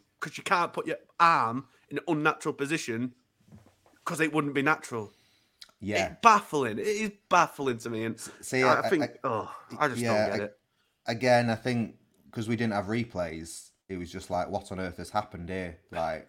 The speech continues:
Speaker 2: they, they're
Speaker 1: No
Speaker 2: going
Speaker 1: one
Speaker 2: to
Speaker 1: appealed for
Speaker 2: V A R
Speaker 1: it.
Speaker 2: for what? Um, and I think Akanji, 'cause it, it came off his knee, I think, onto his
Speaker 1: Yeah,
Speaker 2: hand.
Speaker 1: like, bounced
Speaker 2: And,
Speaker 1: up.
Speaker 2: like, and from such a close distance, and you're just like, "That is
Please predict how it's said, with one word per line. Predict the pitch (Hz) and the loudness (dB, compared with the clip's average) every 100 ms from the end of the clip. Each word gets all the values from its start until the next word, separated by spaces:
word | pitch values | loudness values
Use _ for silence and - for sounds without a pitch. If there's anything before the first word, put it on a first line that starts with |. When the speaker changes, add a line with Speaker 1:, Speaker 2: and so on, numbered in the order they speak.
| _ - | _ -12
Speaker 2:
they, | |
they're | - 196 190 | -10 0 6
Speaker 1:
No | 226 | 8
Speaker 2:
going | 214 | 8
Speaker 1:
one | 135 | 6
Speaker 2:
to | |
Speaker 1:
appealed | 104 147 147 | 4 6 6
for | 104 | 6
Speaker 2:
V | 101 | 4
A | |
R | 92 | 4
Speaker 1:
it. | - _ - _ | 0 _ -20 _
Speaker 2:
for | - 104 | -2 0
what? | 101 104 - - - _ _ _ - | 4 4 4 -6 -20 _ _ _ -4
Um, | 92 95 95 95 95 | -2 -2 -4 -4 -4
and | 113 | -2
I | |
think | 139 123 | -2 -2
Akanji, | 107 120 117 98 | 0 0 0 -2
'cause | 104 | -4
it, | 107 - | -4 -4
it | 98 | -8
came | 139 139 | -4 -2
off | 117 | -2
his | 110 90 - - | -4 -6 -8 -12
knee, | 92 98 127 151 | -8 -2 0 0
I | 120 | -2
think, | 95 87 85 | -4 -8 -10
onto | 87 - | -10 -2
his | 143 | 4
Speaker 1:
Yeah, | 139 104 | 4 4
Speaker 2:
hand. | 85 78 80 - 131 | -2 -6 -14 -12 -6
Speaker 1:
like, | 127 120 | -6 0
bounced | 139 92 95 | 0 0 0
Speaker 2:
And, | 95 | 2
Speaker 1:
up. | |
Speaker 2:
like, | 92 - - _ _ _ - - | 0 -2 -12 _ _ _ -20 -10
and | 110 117 110 | -4 -4 -4
from | 117 | -6
such | 107 135 - | -4 -6 -4
a | 110 | -8
close | - 110 98 95 | -4 -2 -2 -4
distance, | - 107 - 82 80 92 | -8 -8 -8 -12 -12 -10
and | 85 | -8
you're | 90 | -10
just | - 85 | -8 -6
like, | 82 - | -4 2
"That | 101 - | 0 0
is | 80 80 | -6 -12